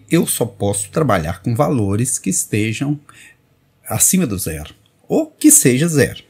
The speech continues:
Mas para a gente entender bacaninha isso aí, a gente precisa estar, é, ciente de que no círculo trigonométrico o cosseno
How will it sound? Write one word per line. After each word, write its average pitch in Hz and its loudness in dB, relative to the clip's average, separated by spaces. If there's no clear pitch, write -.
Mas 330 0
para 302 -2
a - 2
gente 185 0
entender 135 0
bacaninha 127 0
isso - -4
aí, 147 0
a 147 0
gente 131 -2
precisa 151 -4
estar, 127 -4
é, 82 -6
ciente - 0
de 127 0
que 165 2
no 123 4
círculo - -6
trigonométrico 110 0
o 113 -2
cosseno - -4